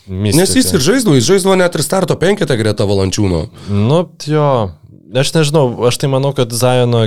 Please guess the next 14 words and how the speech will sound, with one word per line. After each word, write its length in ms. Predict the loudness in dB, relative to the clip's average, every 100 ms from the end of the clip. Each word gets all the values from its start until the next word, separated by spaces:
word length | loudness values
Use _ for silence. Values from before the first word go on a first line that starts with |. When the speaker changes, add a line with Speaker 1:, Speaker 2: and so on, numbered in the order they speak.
| -2
Speaker 1:
sugrįžimas 640 | -8 -6 -6 -4 -2 -2
ten 140 | -4 -2
gali 300 | 0 0 0
labai, 300 | 0 0 0
labai 280 | 0 0 0 -2 -6 -18 -18 -10
sumaišyt 540 | -4 -2 0 -2 -4
kortas 480 | -2 -2 0 -2 -4
ir 80 | -4
ten 160 | -4
pradžioje 460 | -2 -2 -2 -2 -2
net 160 | -2 -2
gali 240 | -2 -2
biškį 300 | -2 -6 -8
prasčiau 380 | -6 -4 -2 0